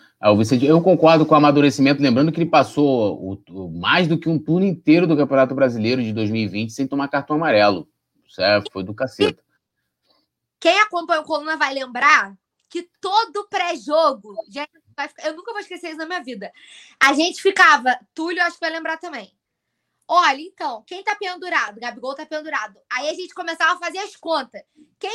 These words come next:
Speaker 2: a gente vai enfrentar depois? É melhor o Gabigol tomar cartão agora, porque aí
Speaker 1: É.
Speaker 2: a gente perde ele nesse jogo que não é tão importante, pra gente ter ele nos próximos. E aí, todo pré-jogo a gente falava isso e ele jogava e não tomava cartão.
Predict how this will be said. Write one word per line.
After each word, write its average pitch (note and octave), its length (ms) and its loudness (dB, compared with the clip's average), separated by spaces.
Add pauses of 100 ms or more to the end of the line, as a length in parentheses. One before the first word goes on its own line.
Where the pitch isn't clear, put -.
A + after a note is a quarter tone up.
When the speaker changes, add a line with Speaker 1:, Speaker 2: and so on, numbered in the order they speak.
(120)
Speaker 2:
a A4 80 -6
gente G#4 140 -16
vai G4+ 160 -2
enfrentar F4+ 460 -6
depois? D#4 440 -8
É C#4+ 100 -6
melhor D#4+ 300 0
o - 20 2
Gabigol F#4+ 380 -4
tomar E4 280 -4
cartão D#4 340 -6
agora, C4 560 0
porque - 160 -10
aí G#3 120 0
Speaker 1:
É. G#3+ 120 4 (540)
Speaker 2:
a D#4 80 -2
gente G4 240 -10
perde F#4+ 360 -6
ele E4+ 140 -8
nesse E4 320 -8
jogo D4 260 0
que E4 140 -16
não D4 100 -4
é C#4 40 -6
tão C4+ 160 -10
importante, B3+ 640 -4 (220)
pra D#4 160 0
gente E4+ 280 -12
ter F4+ 160 -4
ele F4+ 180 -4
nos G#4+ 180 -6
próximos. B3+ 560 0 (300)
E G4+ 80 -4
aí, B4 360 4
todo C#5 360 -2
pré-jogo G#4+ 380 0
a A4+ 40 -10
gente F#4 160 -16
falava E4 300 -6
isso B4+ 260 -2
e F#4+ 80 -12
ele A#4 240 -10
jogava F#4 480 0
e B4+ 60 -10
não B4+ 100 -12
tomava C#5 420 -6
cartão. C5+ 420 -2